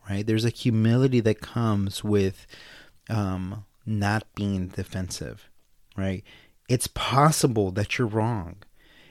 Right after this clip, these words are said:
It's possible that you did something that was not appropriate. And if someone is criticizing, to receive that with a spirit of gentleness and humility is key, right? And again, that's one of the ways in which you can develop or express the fruits of the Spirit,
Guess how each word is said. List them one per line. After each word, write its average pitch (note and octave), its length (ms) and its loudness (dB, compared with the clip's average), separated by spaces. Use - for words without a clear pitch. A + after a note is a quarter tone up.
It's - 280 0
possible C3 760 6
that G#2 220 2
you A2+ 40 2
did G#2+ 360 2
something G2+ 720 -2
that G2 360 -2
was G2+ 220 -2
not G2 320 -2
appropriate. G2 720 -2
And A2+ 140 0
if G#2+ 80 2
someone A#2+ 300 2
is A2+ 160 0
criticizing, F#2+ 1040 2
to - 160 -2
receive B2 460 0
that B2 180 4
with G#2 240 -2
a G2+ 140 0
spirit A2 420 -2
of F#2 160 -4
gentleness G#2 580 -2
and F2+ 140 -6
humility F#2 880 0
is A2 200 2
key, D#3 460 2
right? F#2+ 260 -4
And G#2+ 80 0
again, C3 260 2
that's - 260 -2
one A2 180 0
of A#2+ 80 -4
the B2 60 2
ways G2+ 200 0
in G#2 80 0
which F#2 220 -4
you - 40 -20
can G#2 200 -2
develop G2 640 0
or F2+ 100 0
express - 680 -2
the - 120 -6
fruits - 400 -2
of G2 80 0
the F#2 80 -6
Spirit, - 560 0